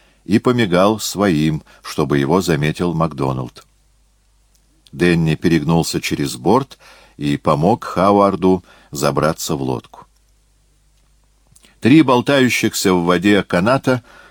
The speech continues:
были втянуты на Джемини, отсоединены от колец и сложены в носовой части. Распаковав навесной мотор, Хавард осторожно установил его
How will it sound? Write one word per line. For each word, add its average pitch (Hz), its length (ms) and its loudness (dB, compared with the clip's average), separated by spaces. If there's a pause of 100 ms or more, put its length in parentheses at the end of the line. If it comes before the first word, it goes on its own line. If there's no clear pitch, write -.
(300)
были 117 220 4
втянуты 78 580 -2
на 69 160 -2
Джемини, 123 560 0 (260)
отсоединены 98 1000 2
от 67 200 -10
колец 95 600 -2 (320)
и - 160 -4
сложены 117 720 -2 (120)
в 71 120 -8
носовой 71 440 -4
части. - 480 -10 (2500)
Распаковав 156 840 2
навесной 127 460 2
мотор, 147 360 2
Хавард 143 560 2
осторожно 127 640 0
установил 101 640 0
его 117 360 2